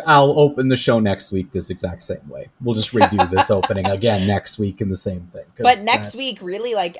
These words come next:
Speaker 2: uh, let's face it, the thirty-first, it might as well be September.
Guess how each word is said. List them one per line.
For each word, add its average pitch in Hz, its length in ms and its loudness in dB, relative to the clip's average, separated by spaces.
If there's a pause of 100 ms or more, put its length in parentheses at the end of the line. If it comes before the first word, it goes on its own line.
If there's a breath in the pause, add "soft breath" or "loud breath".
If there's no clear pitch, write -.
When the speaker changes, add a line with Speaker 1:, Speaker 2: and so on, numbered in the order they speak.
(140)
Speaker 2:
uh, 180 140 -4
let's 320 240 4
face 175 260 -6
it, 147 280 -8
the 220 80 -6
thirty-first, 233 640 -6
it 202 100 -10
might 190 200 -2
as 180 100 -12
well 170 120 -4
be 156 140 -14
September. - 640 -14